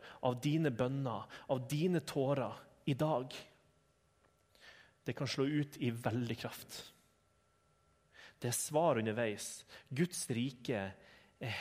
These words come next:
helt vanvittig. Det er et overnaturlig rike. Jesus sier det, «Mitt rike er ikke av denne verden.»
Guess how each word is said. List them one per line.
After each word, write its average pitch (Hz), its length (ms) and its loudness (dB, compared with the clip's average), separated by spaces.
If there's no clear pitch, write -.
helt 135 260 0
vanvittig. 113 640 -4
Det 113 80 4
er 117 80 0
et - 160 -12
overnaturlig 139 720 2
rike. 113 420 -4
Jesus 131 380 4
sier 127 100 0
det, 120 120 2
«Mitt 175 260 4
rike 170 260 4
er 147 220 10
ikke 127 160 0
av 123 80 4
denne 127 180 2
verden.» 117 380 0